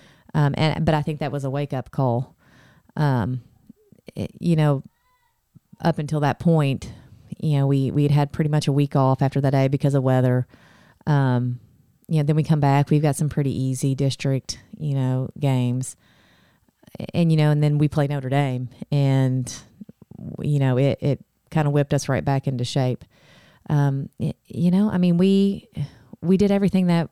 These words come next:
we wanted to do. Um, you know, we competed with Cooper.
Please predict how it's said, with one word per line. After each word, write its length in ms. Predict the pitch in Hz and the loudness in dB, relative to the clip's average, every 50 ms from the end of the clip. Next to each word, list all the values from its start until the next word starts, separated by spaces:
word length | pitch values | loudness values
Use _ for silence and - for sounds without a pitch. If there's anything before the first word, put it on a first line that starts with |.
| _ - - - - | _ -18 -18 -16 -8
we 160 | - - 165 | -2 0 2
wanted 280 | 156 160 165 160 156 143 | 2 4 2 2 2 0
to 80 | 139 | 0
do. 300 | 127 139 151 170 156 - - - _ _ _ _ _ _ _ _ _ _ _ _ _ _ _ _ | 2 2 4 4 2 0 -2 -8 _ _ _ _ _ _ _ _ _ _ _ _ _ _ _ _
Um, 280 | - 147 143 143 143 - | -2 -2 0 0 0 0
you 80 | 160 165 | 0 0
know, 60 | 160 | 0
we 100 | 160 147 | 0 0
competed 400 | - 147 139 - - 196 196 165 | -2 -2 -2 0 0 0 2 2
with 120 | 151 - | 0 0
Cooper. 440 | - - 185 190 - - 113 120 135 | 0 0 0 0 0 0 -4 -6 -6